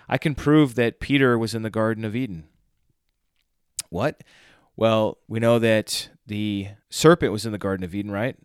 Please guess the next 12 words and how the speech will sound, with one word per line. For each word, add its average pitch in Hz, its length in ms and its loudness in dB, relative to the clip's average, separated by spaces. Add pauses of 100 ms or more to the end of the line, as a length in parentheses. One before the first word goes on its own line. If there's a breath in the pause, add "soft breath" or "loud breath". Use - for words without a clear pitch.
(180)
And 107 640 -8
in 98 240 -12
Revelation 110 540 -2
twelve 113 300 -2
nine, 117 200 -2
it 104 60 -8
says 107 380 -4
that 101 280 -6
the - 60 -12
serpent 139 560 0
is 107 180 -8
Satan. 135 480 -6